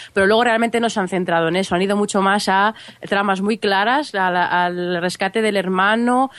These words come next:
al conflicto este del tío con la chavala, o sea, cosas como muy claritas y muy básicas y medianamente entretenidas, y claro, ahí está la gente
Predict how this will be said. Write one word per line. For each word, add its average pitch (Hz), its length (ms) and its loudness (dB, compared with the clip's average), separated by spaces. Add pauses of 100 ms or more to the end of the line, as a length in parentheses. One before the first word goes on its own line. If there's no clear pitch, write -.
(100)
al 180 300 0
conflicto 196 400 -4 (160)
este 202 220 -2
del 190 800 2
tío 202 340 4
con 185 240 2
la 175 120 2
chavala, 202 560 2
o 214 40 0
sea, 185 140 -2
cosas 214 240 -2
como 196 180 0
muy 202 140 0
claritas 240 420 2
y 214 60 2
muy 214 160 4
básicas 214 540 0 (320)
y 190 400 2
medianamente 190 500 4
entretenidas, 208 560 2
y 190 40 0
claro, 214 240 2
ahí 175 120 4
está 185 200 -2
la 165 80 0
gente 165 720 2